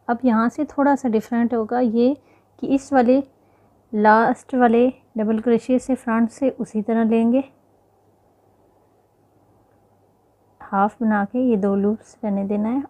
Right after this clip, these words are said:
और फिर ये जो सेंटर वाला हमने एक, एक डबल क्रोशिया के ऊपर ये बनाया था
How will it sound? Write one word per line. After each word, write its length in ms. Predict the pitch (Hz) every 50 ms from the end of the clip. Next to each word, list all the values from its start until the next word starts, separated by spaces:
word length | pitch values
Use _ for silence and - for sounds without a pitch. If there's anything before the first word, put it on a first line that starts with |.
| _ -
और 120 | 220 220
फिर 220 | 214 - - 254 247
ये 200 | 247 247 254 247
जो 140 | 233 262 254
सेंटर 360 | - - 226 214 208 - 254
वाला 220 | 262 254 240 240 247
हमने 360 | 226 233 226 220 226 247 - - - -
एक, 260 | 233 254 269 262 - _ _ _ _ _ _ _ _ _ _ _ - -
एक 220 | 262 294 294 254
डबल 280 | 247 254 220 233 233 220
क्रोशिया 400 | - 214 226 220 - - 233 226
के 120 | - 226
ऊपर 200 | 208 208 - 220
ये 180 | 220 214 220 208
बनाया 400 | 214 208 202 196 190 185 190 208
था 200 | 226 233 262